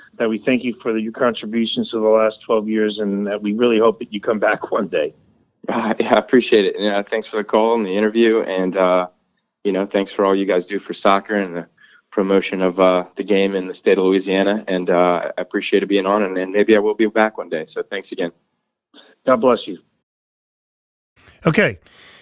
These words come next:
Speaker 3: And, uh, now after listening to him, it, doesn't it make sense? Uh,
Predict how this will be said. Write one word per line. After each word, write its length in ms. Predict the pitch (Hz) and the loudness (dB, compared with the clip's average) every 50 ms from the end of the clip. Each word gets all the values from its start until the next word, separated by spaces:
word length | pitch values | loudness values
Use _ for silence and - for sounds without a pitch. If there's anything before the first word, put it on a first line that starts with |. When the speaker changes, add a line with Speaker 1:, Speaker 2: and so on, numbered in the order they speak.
| _ _ - | _ _ -6
Speaker 3:
And, 200 | 151 139 139 143 | -4 -2 0 0
uh, 240 | 143 143 143 139 | 0 2 0 0
now 280 | 135 147 165 170 160 151 | 0 2 2 2 4 4
after 320 | 156 156 151 - - 147 | 2 2 2 0 -4 -4
listening 380 | 147 170 160 - - 185 165 156 | -4 -4 -4 -4 -4 -4 -6 -4
to 140 | - - 180 | -2 0 0
him, 220 | 180 190 190 180 | 2 2 2 0
it, 120 | 165 143 135 | -2 -2 0
doesn't 300 | 160 170 175 175 180 190 | 0 0 2 2 0 -2
it 60 | 180 | 0
make 200 | 180 185 190 - | 0 -2 -2 -2
sense? 560 | - - 190 185 185 170 - - - - - | 0 0 2 2 2 0 -4 -8 -8 -8 -8
Uh, 360 | - 139 139 131 127 123 123 | -4 -2 0 0 0 0 -2